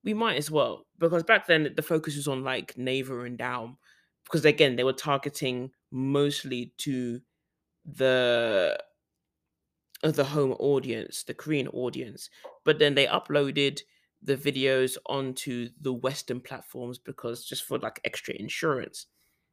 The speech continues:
And the tide turned. The tide turned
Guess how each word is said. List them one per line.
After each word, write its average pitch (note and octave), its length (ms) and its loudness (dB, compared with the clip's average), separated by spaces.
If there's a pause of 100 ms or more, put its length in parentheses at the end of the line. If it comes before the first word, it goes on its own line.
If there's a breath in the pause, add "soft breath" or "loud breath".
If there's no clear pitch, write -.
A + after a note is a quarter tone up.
(920)
And E3+ 180 6
the E3 100 6
tide G#3+ 760 2
turned. B2+ 600 -2 (1800)
The E3 100 4
tide G3+ 520 2 (100)
turned D3+ 520 2